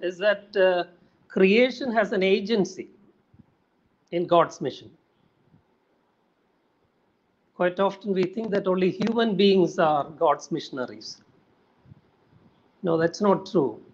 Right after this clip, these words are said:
In our theology, creation is also accorded agency of God's mission. We have this concept of synergy, for example,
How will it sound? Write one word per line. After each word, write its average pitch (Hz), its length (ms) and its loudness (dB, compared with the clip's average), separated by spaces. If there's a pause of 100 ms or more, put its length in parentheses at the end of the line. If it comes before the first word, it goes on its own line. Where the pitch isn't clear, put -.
(120)
In 156 140 -4
our 180 240 6
theology, 196 600 6
creation 220 600 -2
is 196 140 -4
also 220 480 -2
accorded 175 580 0 (680)
agency 180 840 2 (340)
of 156 340 -2
God's 147 360 2
mission. 127 320 -4 (1900)
We 156 160 0
have 185 240 4
this 185 160 2
concept 190 440 0
of 170 100 2
synergy, 180 640 4
for 139 160 -4
example, 120 480 -8